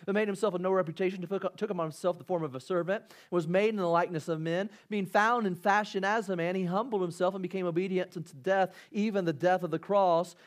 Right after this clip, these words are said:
Verse no-, verse number nine, "Wherefore God also hath highly exalted him and given him a name which is above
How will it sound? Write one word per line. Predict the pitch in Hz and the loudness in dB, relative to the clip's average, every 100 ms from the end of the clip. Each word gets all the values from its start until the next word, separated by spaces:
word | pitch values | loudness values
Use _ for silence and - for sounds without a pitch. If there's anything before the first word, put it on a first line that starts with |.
| _ | _
Verse | 190 202 | 0 2
no-, | 185 185 185 | 2 2 2
verse | 175 170 185 | 0 0 0
number | 190 175 | -2 0
nine, | 175 165 151 _ _ _ 170 | 0 0 -6 _ _ _ 2
"Wherefore | 214 254 240 208 185 | 4 4 4 0 4
God | 196 196 185 | 6 6 6
also | 180 226 202 180 | 4 4 2 0
hath | 165 151 135 - | 2 0 -2 -10
highly | 208 247 311 254 226 | 0 2 2 0 2
exalted | 190 131 175 185 165 | 0 4 2 4 0
him | 160 147 107 _ _ _ _ | -4 -4 -6 _ _ _ _
and | 147 127 | -12 -10
given | 123 175 190 180 | 2 2 2 -2
him | 190 | -2
a | 196 | -2
name | 175 139 117 123 _ _ _ _ | -2 -2 -6 -14 _ _ _ _
which | - - | -12 -10
is | 123 | -10
above | 123 127 127 110 110 | -4 0 0 -2 -8